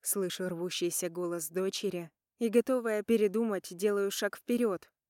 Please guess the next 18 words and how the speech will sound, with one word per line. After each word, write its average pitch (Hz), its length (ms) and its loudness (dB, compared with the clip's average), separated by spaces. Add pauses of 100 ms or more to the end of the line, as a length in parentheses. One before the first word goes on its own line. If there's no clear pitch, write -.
(500)
Жесткая 180 580 -4
рука 180 260 -2
двоюродной 175 600 -2
сестры 180 440 -2
Русланы 180 580 -4
ложится 185 560 -4
на 202 120 -2
мою 202 320 -4
руку. 160 400 -8 (1120)
"Отпусти", 202 680 -2 (520)
шепчет - 480 -4
мне 185 220 -2
в 185 80 -6
ухо. 170 340 -4 (760)
"Сестренка, 208 720 -2
все - 240 0
будет 220 260 0
хорошо. 220 600 -4